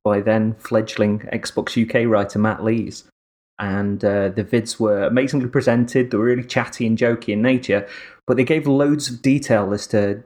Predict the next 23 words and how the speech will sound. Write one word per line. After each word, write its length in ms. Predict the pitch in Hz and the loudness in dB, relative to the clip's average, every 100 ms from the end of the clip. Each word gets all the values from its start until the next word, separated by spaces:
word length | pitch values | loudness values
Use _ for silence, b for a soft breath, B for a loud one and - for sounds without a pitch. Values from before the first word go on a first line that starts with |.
| - | -14
sort 160 | - | -6
of 80 | 107 | -6
how, 220 | 110 120 113 | -4 -8 -4
uh, 140 | 120 | -6
the 160 | 110 107 | -6 -4
thing, 260 | 120 117 | -2 -2
the 80 | 117 | -2
aspects 380 | 117 - 107 - | -2 0 -4 -4
that 180 | 95 - | -12 -6
could 120 | 120 | -6
be 80 | 104 | -2
done 180 | 113 104 | -2 0
in, 220 | 92 - - | -4 -10 -4
done 160 | 120 | -2
in 120 | 107 101 | 0 -2
the 60 | |
game, 400 | 98 139 147 147 | -2 0 2 2
of 140 | 107 - | 0 -2
the 80 | |
world, 500 | 95 113 131 135 131 | -6 0 2 2 0
of 120 | 113 - | -4 -10
the 40 | |
creatures, 540 | - 139 139 - 123 | -4 0 0 2 -2